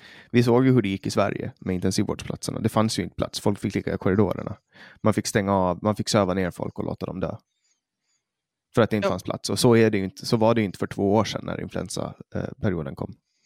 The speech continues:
Speaker 1: Och så har det inte varit tidigare. Utan det är ju någonting som har hänt. Alltså, det är ju ing-, <laughs> det är ju inga, alltså, det är svårt att, att liksom komma bort från det faktum att människor som inte ha, skulle ha dött för två år sedan har dött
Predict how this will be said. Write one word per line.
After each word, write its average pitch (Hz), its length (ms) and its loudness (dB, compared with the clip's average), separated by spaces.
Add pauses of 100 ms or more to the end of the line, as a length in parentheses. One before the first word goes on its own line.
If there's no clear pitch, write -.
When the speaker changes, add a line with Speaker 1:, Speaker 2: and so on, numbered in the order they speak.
(1300)
Speaker 1:
Och 104 100 -4
så 110 60 6
har 104 80 6
det 107 60 4
inte 104 120 0
varit 110 180 4
tidigare. - 420 -10 (420)
Utan 104 240 2 (720)
det 110 100 2
är 104 120 6
ju 95 240 6
någonting 92 320 -2
som 87 120 -8
har 101 80 0
hänt. - 280 -6
Alltså, - 220 -10
det 92 80 -2
är 98 80 4
ju 104 120 4
ing-, 80 300 -8
<laughs> - 80 -10
det - 160 0
är 104 40 6
ju 107 100 6
inga, 101 220 2
alltså, - 420 -2 (920)
det 110 80 6
är 101 40 4
svårt 113 320 4
att, 90 240 -4
att 98 120 -2
liksom 87 460 -6
komma 95 200 -2
bort 110 240 0
från 90 160 -8
det 90 100 -8
faktum - 380 -4
att - 180 -12
människor 101 360 -2
som - 200 -10 (300)
inte - 440 -2
ha, 90 300 0
skulle - 200 -2
ha 95 60 2
dött 98 240 -2
för - 120 -8
två 101 280 -2
år 87 120 -2
sedan 85 240 -6
har 95 100 -2
dött - 400 -4